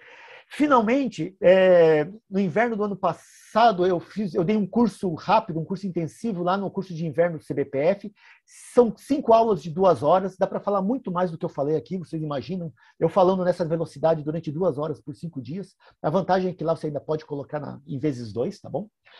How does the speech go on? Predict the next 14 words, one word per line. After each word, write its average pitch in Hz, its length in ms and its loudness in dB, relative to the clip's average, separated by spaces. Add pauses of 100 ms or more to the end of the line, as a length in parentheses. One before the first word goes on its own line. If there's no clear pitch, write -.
(540)
O, 220 500 2
os 175 140 0
links 240 240 -2
estão 208 160 0
aqui. 254 340 -4 (140)
Mais 240 340 0
do 247 100 -4
que - 120 -6
esse 247 200 -4
curso, 240 380 -2
tem 254 340 -4
uns, - 220 -10
uma, 220 240 -6
uns 233 320 -10